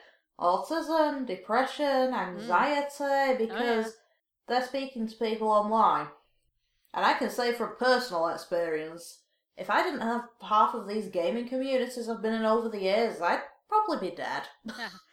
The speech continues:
Speaker 2: Also, I
Speaker 1: To
Speaker 2: would like
Speaker 1: put
Speaker 2: to
Speaker 1: it
Speaker 2: point
Speaker 1: bluntly.
Speaker 2: out, I would like to point out real quick, plus one point to psychologists. Uh, the Diagnostic and Statistical Manual of Mental Disorders, a separate compendium of strictly psychological disorders,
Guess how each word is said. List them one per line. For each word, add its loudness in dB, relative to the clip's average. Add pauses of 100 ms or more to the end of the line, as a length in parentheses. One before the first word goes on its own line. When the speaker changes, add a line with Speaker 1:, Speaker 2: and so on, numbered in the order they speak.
(240)
Speaker 2:
Also, 0
I 6
Speaker 1:
To 2
Speaker 2:
would -2
like 0
Speaker 1:
put 4
Speaker 2:
to 2
Speaker 1:
it -6
Speaker 2:
point 4
Speaker 1:
bluntly. -6
Speaker 2:
out, 0 (480)
I -10
would -2
like -4
to -20
point -6
out -4
real -10
quick, -8 (100)
plus -6
one -6
point -8
to -12
psychologists. -10 (320)
Uh, -4
the -6
Diagnostic -4
and -10
Statistical -12
Manual -6
of -6
Mental -8
Disorders, -12
a -16
separate -10
compendium -10
of -12
strictly -12
psychological -8
disorders, -14